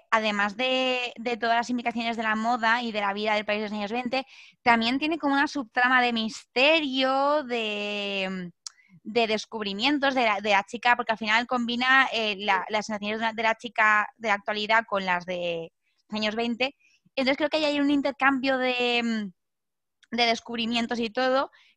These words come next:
Speaker 1: que lo hace muy interesante. No me acuerdo muy bien, creo que es uno de los que tengo que releer.
Speaker 2: Lo interesante,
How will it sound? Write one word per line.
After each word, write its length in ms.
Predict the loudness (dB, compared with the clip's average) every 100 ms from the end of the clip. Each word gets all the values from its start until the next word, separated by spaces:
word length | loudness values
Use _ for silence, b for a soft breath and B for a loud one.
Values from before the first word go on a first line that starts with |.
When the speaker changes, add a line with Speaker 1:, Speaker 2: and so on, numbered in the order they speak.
| _ 0
Speaker 1:
que 180 | 4
lo 60 | 4
hace 160 | 4 2
muy 160 | 2
interesante. 500 | 2 2 0 0 0
No 120 | 2
me 80 | 2
acuerdo 280 | 4 2 4
muy 160 | 2 0
bien, 260 | 0 -2
creo 140 | 0 -2
que 140 | -2 -6 -8
es 160 | -6
uno 100 | -4
de 60 | -2
los 100 | -4
que 60 | -2
tengo 180 | -2
que 120 | 2 2
releer. 480 | 2 0 0 0 -4 _ _ _ 2
Speaker 2:
Lo 100 | 8
interesante, 1120 | 10 10 10 8 8 6 6 4 2 0 -6